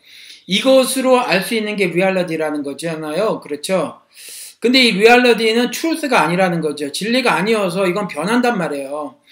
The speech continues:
그 제가 지금 컴퓨터 모니터를 바라보고 지금 방송을 하고 있는데 이 컴퓨터지만 태워버리면 그냥 쓰레기란 말이에요. 재라는 거죠. 그래서 이건 변해요. 리얼리티는 변해요.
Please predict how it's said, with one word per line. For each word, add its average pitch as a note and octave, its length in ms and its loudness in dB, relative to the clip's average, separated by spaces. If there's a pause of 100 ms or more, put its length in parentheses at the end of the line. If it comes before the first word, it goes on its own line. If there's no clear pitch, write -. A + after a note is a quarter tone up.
(340)
그 G#3+ 120 0
제가 A#3+ 300 4
지금 A3+ 380 0
컴퓨터 B3+ 560 -2
모니터를 G3 500 -4
바라보고 G#3 580 0
지금 F3+ 180 -4
방송을 D3+ 420 -4
하고 F#3+ 200 0
있는데 D3+ 220 -6
이 F3 120 -4
컴퓨터지만 F#3+ 960 -4 (360)
태워버리면 A#3+ 800 2
그냥 G3+ 280 -4
쓰레기란 A3+ 600 -2
말이에요. C3 440 -10
재라는 E3+ 480 -2
거죠. C#3+ 460 -10 (500)
그래서 C4 180 2
이건 C4+ 160 2
변해요. G#3+ 560 4
리얼리티는 B3+ 680 4
변해요. F3 720 0